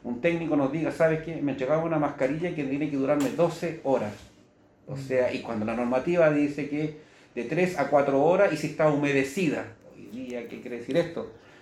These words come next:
Le dijimos, "Pero bueno, transparente lo que sucedió, bueno, es que nosotros entregamos lo que tenemos que entregar y eso es lo que se programó, quizás, tal vez, a lo mejor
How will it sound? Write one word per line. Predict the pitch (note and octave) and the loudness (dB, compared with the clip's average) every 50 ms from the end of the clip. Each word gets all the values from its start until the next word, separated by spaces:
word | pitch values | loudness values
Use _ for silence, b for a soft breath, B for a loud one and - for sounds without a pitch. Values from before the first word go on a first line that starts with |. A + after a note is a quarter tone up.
| B B | B B
Le | B2+ | -12
dijimos, | A#2+ - E3+ E3 D#3 D#3+ | -6 -2 -2 -2 0 0
"Pero | D3+ D3 C#3+ | 0 2 2
bueno, | C#3+ F3 F3+ D#3+ - | 2 2 0 0 -4
transparente | - - - C#3+ D#3 G3+ - - G3 | -6 -4 -2 -2 -2 -2 -4 -4 -6
lo | E3+ | -4
que | D#3 D3+ | -4 -6
sucedió, | - - - - B2 D3 F#3+ G3+ | -6 -6 -8 -8 -6 -4 -2 -2
bueno, | F#3 F#3 E3+ D#3 | 0 0 -2 -2
es | D#3 | -4
que | - | -4
nosotros | C3 C3 - E3 D#3+ E3+ | -6 -6 -6 -6 -6 -6
entregamos | E3 - C#3 C3 C#3+ D#3+ F3+ E3+ | -6 -6 -6 -4 -2 -2 -2 -2
lo | E3 D3 | -2 -2
que | C#3 C3+ | -4 -4
tenemos | C3 C#3 D#3 E3 D#3+ D#3+ | -2 -2 -2 -2 -2 -2
que | - | -4
entregar | C#3 C3+ B2+ B2+ - G#3 G#3+ | -6 -6 -4 -4 -4 -2 -2
y | G3+ | -2
eso | F#3 - F3 | -2 -2 -2
es | E3 | -4
lo | D3+ | -2
que | D#3 D3+ | -4 -4
se | - - | -4 -4
programó, | C3+ D3 C#3 C3 B2+ B2 C#3+ G#3 A3+ G#3+ | -4 -2 0 0 2 0 0 0 -2 -2
quizás, | - C#3+ - - - A#3 A3 G#3+ - - | -4 -6 -6 0 0 0 0 0 -4 -2
tal | - C3+ C3 C3+ | 0 0 2 2
vez, | E3+ A3 A3+ | 2 2 4
a | G3 | 4
lo | F3 D#3+ | 4 2
mejor | D3 C#3+ C3 - A3 A#3 A3 A3 | 2 0 2 2 4 2 2 2